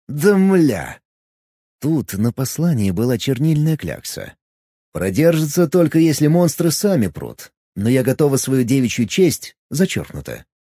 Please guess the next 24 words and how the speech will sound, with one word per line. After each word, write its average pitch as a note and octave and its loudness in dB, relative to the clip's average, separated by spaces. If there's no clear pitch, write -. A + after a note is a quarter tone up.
«дом C#3 2
свой A#2 0
поставить, A2+ -4
что - -6
ими D#3+ 2
управляют D3 0
эльфы, C3+ -4
и G#2 -4
они A#2+ 2
не F3 2
отступятся. - -4
В G2+ -2
общем, F#3 0
я F#3 4
валю G3 4
отсюда. C#2+ -4
Заскочу D#3 2
в C#3 -6
три F#3 -2
деревухи, E3+ 0
куда F3 0
мог G3 2
зайти E3+ 0
Безликий, E2+ -6